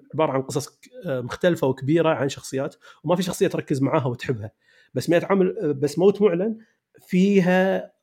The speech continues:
ظهور أكثر، فيها ارتفاع أكثر لل-، آه، للحماس، والشخصيات نفسها ترتبط فيها بشكل أكبر، لأن،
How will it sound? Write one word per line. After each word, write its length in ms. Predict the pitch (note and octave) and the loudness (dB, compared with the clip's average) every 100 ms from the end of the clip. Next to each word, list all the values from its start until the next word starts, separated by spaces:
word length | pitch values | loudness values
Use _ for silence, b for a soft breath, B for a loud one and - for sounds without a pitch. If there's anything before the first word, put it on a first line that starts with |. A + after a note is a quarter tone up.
| D#3+ | -2
ظهور 420 | C#3+ D3 F3+ - | 2 4 4 2
أكثر، 520 | E3 - F3 F3+ F#3+ - _ _ _ _ | -6 -2 0 0 -2 -10 _ _ _ _
فيها 220 | - D#3+ | -2 0
ارتفاع 420 | D#3+ - - E3+ E3 | 0 -2 -2 -2 -2
أكثر 280 | - D3+ | -4 -4
لل-، 420 | C3+ C3+ B2 B2 - | -2 -2 -4 -6 -6
آه، 320 | C#3 B2 - - | -6 -6 -8 -2
للحماس، 540 | C3+ - C#3 F#3 G#3+ | -2 2 2 2 0
والشخصيات 800 | - F#3+ E3+ D3 - - E3+ F3+ | -4 2 2 2 -4 -2 2 2
نفسها 140 | F3+ - | 0 -4
ترتبط 320 | D3 E3 D3+ | -6 -6 -2
فيها 100 | D#3+ | -2
بشكل 260 | D3 C#3+ | -2 -4
أكبر، 260 | D#3 E3 E3+ | -6 -2 -2
لأن، 420 | D3 C#3+ C#3+ C#3 | 0 0 -2 -4